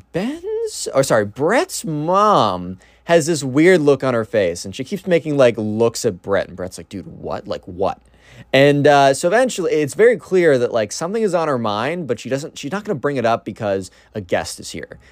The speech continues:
Or maybe it wasn't super clear, but it's, it was at least clear that something was up, you know what I mean? Like, you can kinda tell when your mom, like, when something is up,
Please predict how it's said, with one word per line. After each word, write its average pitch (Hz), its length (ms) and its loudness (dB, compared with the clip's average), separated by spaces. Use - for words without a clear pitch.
Or 190 260 6
maybe 190 440 2
it 180 40 2
wasn't 160 300 2
super 135 180 -2
clear, 131 220 0
but 135 140 2
it's, 180 100 -8
it 226 140 -4
was 254 160 -2
at 277 100 -4
least 277 220 -6
clear 262 260 -2
that 202 120 0
something 214 300 -2
was 180 160 0
up, 151 200 2
you 165 60 -8
know 175 60 -2
what 175 100 2
I 165 80 2
mean? 160 260 -2
Like, 160 200 -4
you 233 80 -10
can 240 80 -6
kinda 247 200 -2
tell 214 220 0
when 208 100 0
your 202 100 0
mom, 180 440 0
like, 151 240 0
when 143 140 -4
something 147 400 -4
is 131 120 -4
up, 127 300 2